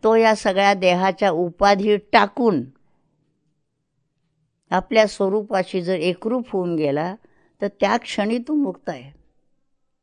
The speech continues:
संतही सांगतात, "अरे, तू मुक्तच आहेस, बद्ध नाही आहेस, कळतंय का बघ तुला?" पण ते कळत नाही.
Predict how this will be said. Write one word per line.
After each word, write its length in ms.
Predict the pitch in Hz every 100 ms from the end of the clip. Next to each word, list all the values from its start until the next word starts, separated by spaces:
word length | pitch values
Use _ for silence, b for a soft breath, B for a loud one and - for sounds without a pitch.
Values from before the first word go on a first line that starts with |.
| _ _ _ -
संतही 440 | 208 214 233 233
सांगतात, 500 | 226 196 196 208 165 165
"अरे, 220 | 202 233
तू 180 | 233 233
मुक्तच 500 | 226 233 - 269 247
आहेस, 600 | 226 226 180 - - _ _ _ _
बद्ध 240 | 151 185 202
नाही 320 | 214 196 220
आहेस, 340 | 220 165 - - _ _ _ -
कळतंय 340 | 240 - 208
का 140 | 208
बघ 160 | 202 208
तुला?" 300 | - 180 147 - _ _ _ _ _ _ _ _ _ _ _ _ _ - - _ _ _ -
पण 100 | 165
ते 200 | - 190
कळत 480 | - 202 233 233
नाही. 360 | - 156 131 123